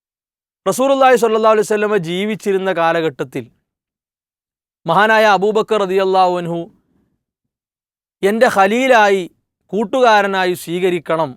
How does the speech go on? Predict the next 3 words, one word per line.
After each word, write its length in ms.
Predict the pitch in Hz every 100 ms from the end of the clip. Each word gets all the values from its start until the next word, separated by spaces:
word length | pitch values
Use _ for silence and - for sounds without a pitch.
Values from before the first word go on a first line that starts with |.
| _ 151
എന്നവിടുന്ന് 420 | 160 156 156 151
ആഗ്രഹിച്ചു. 500 | 139 131 131 113 - _ _ _ _ _ _ _ _ _ _ _ _ _ _ _ _ _ _ _ -
അല്ലാഹു 300 | 156 190